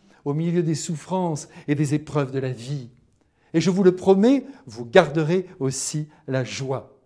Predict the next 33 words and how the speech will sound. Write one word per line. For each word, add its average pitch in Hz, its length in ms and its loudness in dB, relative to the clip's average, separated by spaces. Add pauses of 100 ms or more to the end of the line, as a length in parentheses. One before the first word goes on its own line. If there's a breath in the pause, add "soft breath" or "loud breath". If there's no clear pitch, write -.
(340 soft breath)
Aussi, 156 260 -2
je 151 100 -2
vous 156 220 -2
en 156 80 0
supplie, 160 460 -8 (200 loud breath)
ouvrez 160 240 -2
votre 139 280 -6
cœur 143 420 -2 (180 loud breath)
et 156 80 0
vos 147 140 0
lèvres 131 580 0 (360 soft breath)
au 139 100 -4
Christ 139 380 -8
Jésus, 117 460 -12 (280 soft breath)
caché 139 500 0 (220 loud breath)
sous - 220 -12
les 127 200 -6
apparences 123 480 -6
du 120 120 -12
pain 117 200 -10
et 113 100 -10
du 107 220 -14
vin. 104 240 -20 (300 soft breath)
Donnez-lui 196 500 2
la 151 160 0
joie 127 560 -2 (220 loud breath)
de 147 100 -2
vous 143 180 -2
rejoindre 139 680 -4
ainsi, 143 340 -6
de 139 80 -4
vous 143 240 -2
étreindre. 147 840 -4